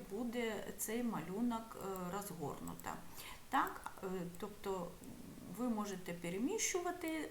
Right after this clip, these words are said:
затиснувши, е, мишкою, е, лівою кнопкою, і переміщувати,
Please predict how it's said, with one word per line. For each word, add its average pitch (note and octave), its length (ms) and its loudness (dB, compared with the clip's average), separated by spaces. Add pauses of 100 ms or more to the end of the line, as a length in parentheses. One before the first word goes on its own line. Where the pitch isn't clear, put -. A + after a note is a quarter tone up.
затиснувши, B3 840 2
е, A#3 240 0 (1200)
мишкою, A3 560 0
е, - 760 -4
лівою G#3+ 340 2
кнопкою, F#3+ 560 -2 (500)
і D#4 200 6 (340)
переміщувати, G#3+ 760 2